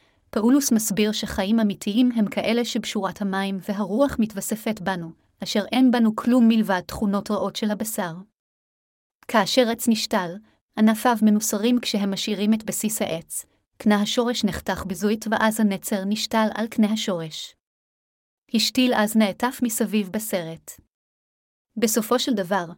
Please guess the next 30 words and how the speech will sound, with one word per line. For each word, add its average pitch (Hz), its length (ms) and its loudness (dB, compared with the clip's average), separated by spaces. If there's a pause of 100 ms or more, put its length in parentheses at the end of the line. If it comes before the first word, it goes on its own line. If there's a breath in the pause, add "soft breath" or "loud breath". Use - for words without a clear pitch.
(300)
הנצר 220 420 4
יתחיל 220 420 -2
לצמוח 220 460 2
כאשר 240 460 -4 (120)
הוא 226 120 0
יקלוט 220 300 -2
חומרים 202 500 -2
מזינים 214 540 2
מקנה 208 340 -2
השורש 226 500 -4
אשר 233 340 -2
הוא 240 120 0
הושתל 214 440 -2
עליו. 196 240 -4 (1120)
אם 294 160 8
עץ 302 160 0
אגסים 220 420 2
מעובד 190 360 -2
נשתל 208 440 -2
בעץ 214 280 -4
אגסים 220 460 0
בר, 185 200 0 (500)
אף 208 220 -4
על 185 60 -2
פי - 160 -6
ששורשיו 196 640 -2
הם 208 140 0
מעץ 214 260 -4
אגסים 214 420 0
בר, 185 240 0